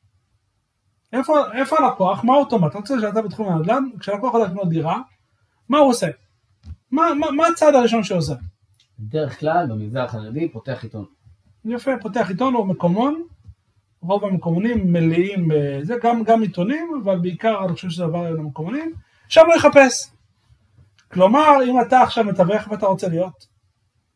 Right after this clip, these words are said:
Speaker 1: אתה רוצה להיות שם, נכון, יש עוד דרכים, יש עוד מקומות שהוא הולך אליהם.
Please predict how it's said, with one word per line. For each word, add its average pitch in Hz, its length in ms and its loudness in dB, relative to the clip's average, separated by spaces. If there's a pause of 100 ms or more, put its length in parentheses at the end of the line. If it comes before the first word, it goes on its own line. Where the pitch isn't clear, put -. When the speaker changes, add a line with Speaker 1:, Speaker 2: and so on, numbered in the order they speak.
(220)
Speaker 1:
אתה 175 80 -8
רוצה 254 200 -2
להיות 247 160 2
שם, 208 200 4
נכון, 220 320 -2
יש 220 140 -4
עוד 254 120 0
דרכים, 180 360 -4 (320)
יש 170 160 -4
עוד 247 120 4
מקומות 220 340 0
שהוא 180 140 -4
הולך 170 200 0
אליהם. 123 200 -6